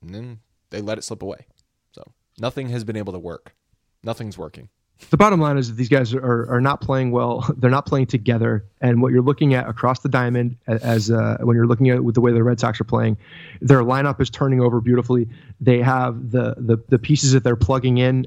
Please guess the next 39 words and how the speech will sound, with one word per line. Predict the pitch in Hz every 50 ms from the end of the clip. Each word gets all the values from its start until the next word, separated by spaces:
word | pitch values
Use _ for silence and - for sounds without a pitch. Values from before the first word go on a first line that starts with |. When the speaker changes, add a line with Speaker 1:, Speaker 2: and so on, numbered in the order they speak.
| - 123
Speaker 2:
at | 113 -
the | 107
trade | - - 151 147 139
deadline | 135 120 123 127 131 127 123 120 123 -
and | 127 120 120 117 113 110
when | 113 120 113
there's | 113 117 110
injuries | 131 143 131 123 139 131 117
occurring | 123 120 143 131 127 123 123 120 120 - _ _ -
are | 135 117
working. | 104 101 113 127 127 120 - 151 139 135 139 131 - _ _ - - - - -
Uh, | 123 120 120
they're, | 120 131 127 - _ _ - 117 107
they're, | 143 131 127 127 131 120
it | 139 135 -
seems | - 175 165 160 156
like | 156 147
when | 151 143
you | 131 127
plug | 123 123 - 147 156 160
in | 156 151 143
Pierce, | - - - 143 143 131 -
you | - 113
plug | 110 - - - 160 151
in | 156 143 131
Kinsler, | - - 151 143 127 139 135 135 127 - - _ -
like, | 139 123 90
boom, | 101 139 143 123 113
it's | 131 123 -
like | 143 131 123 - _ _ _ _ _ _
nothing, | 120 139 160 156 - 165 151 147 143 143 - _
nothing | 147 170 170 - 180 170 165 160
was | 160 147 139
missed | 185 180 123 104 - -
'cause | - 127
you | - -
have | 135 123
two | - - 190
guys | 175 180 151 143 143 143 147 131